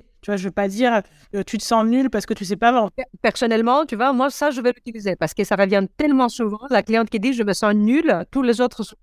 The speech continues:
Speaker 2: bien et moi, je suis nulle. » Du coup, je vais l'utiliser. Donc, c'est marrant de voir, euh, en live. Voilà.
Speaker 1: C'est, c'est, alors, c'est parfait parce que, tu vois, moi, c'est quelque chose qui arrive, que je sens parfois mes clientes me le dire, mais c'est pas le truc qui revient.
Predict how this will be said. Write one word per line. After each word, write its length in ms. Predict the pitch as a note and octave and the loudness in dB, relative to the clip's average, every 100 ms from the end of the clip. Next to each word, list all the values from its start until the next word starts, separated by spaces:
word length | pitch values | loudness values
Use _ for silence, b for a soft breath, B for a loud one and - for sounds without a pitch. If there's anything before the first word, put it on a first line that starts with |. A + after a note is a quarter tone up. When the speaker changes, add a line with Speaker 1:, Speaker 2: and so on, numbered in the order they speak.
| - | -4
Speaker 2:
bien 240 | A#3 D#4 | -2 0
et 120 | D4 G#3 | 0 0
moi, 200 | A#3+ C#4+ | 0 0
je 60 | |
suis 120 | - | 0
nulle. » 220 | G#3+ G3 - b _ _ | 0 0 -4 b _ _
Du 80 | _ | _
coup, 140 | D#4+ | -4
je 100 | C4+ | -2
vais 100 | A3+ | 0
l'utiliser. 440 | B3 A3 A3+ G3 F3+ | 0 0 0 0 -2
Donc, 200 | F#3 - | -2 -2
c'est 120 | A3 | 0
marrant 280 | A3+ A#3+ C#4 _ | 0 0 -2 _
de 60 | - | -10
voir, 420 | G#3+ A3+ B3 A#3 - | 0 2 2 0 -2
euh, 60 | B3 _ _ | -8 _ _
en 80 | G#3 | -2
live. 540 | G#3 A3 C4+ - G3 F#3+ _ | 2 2 2 -2 -8 -8 _
Voilà. 220 | G3+ G3 F3 | -2 0 0
Speaker 1:
C'est, 200 | C4 B3 | -4 -4
c'est, 140 | - | -6
alors, 220 | A#3+ A3 G#3+ | -4 -4 -2
c'est 120 | B3 | 0
parfait 320 | C#4+ E4 B3+ | 0 0 -2
parce 160 | A3 - | -4 -2
que, 100 | B3 | 0
tu 40 | |
vois, 100 | C#4+ | 0
moi, 140 | C#4+ | 0
c'est 140 | D#4+ B3 | -2 -4
quelque 180 | B3+ - | -6 -2
chose 220 | C4+ A#3 b b b _ | -2 -2 b b b _
qui 220 | - C4+ D4 | -6 -6 -2
arrive, 540 | C4+ C4 C#4 E4 F4+ A#3 _ | 2 2 2 0 0 -2 _
que 140 | - A#3 | -2 -2
je 120 | G#3+ | -2
sens 300 | A3+ D#4 C#4 - | -2 -2 -2 -4
parfois 340 | C4+ B3 - C#4+ | -4 -4 -2 0
mes 160 | A#3+ | 0
clientes 260 | A3+ A#3 A3+ | -2 -4 -2
me 80 | G#3+ | -4
le 60 | |
dire, 160 | G#3+ D#4+ | 0 0
mais 80 | D4 | 0
c'est 140 | A#3+ | -2
pas 240 | A3+ C#4+ C#4 | 2 2 2
le 260 | A#3+ B3+ | 0 -2
truc 220 | C4+ - B3 | -2 -4 -4
qui 160 | B3+ | -2
revient. 240 | A3 G3 | -2 -2